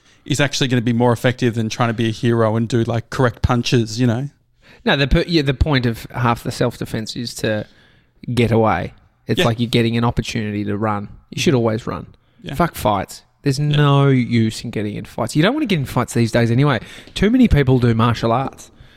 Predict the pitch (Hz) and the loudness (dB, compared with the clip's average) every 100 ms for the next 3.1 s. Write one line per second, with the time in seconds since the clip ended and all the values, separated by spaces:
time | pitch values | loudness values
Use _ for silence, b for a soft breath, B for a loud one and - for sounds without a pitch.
0 | b b - 156 147 170 208 170 160 143 | b b -2 0 0 4 4 6 0 0
1 | 135 120 117 127 123 117 110 - 123 113 | 2 2 4 4 4 2 -2 -2 -2 -2
2 | 87 151 131 120 117 117 - 117 110 104 | -4 -6 0 0 2 0 -4 -8 -4 -6
3 | 113 | -6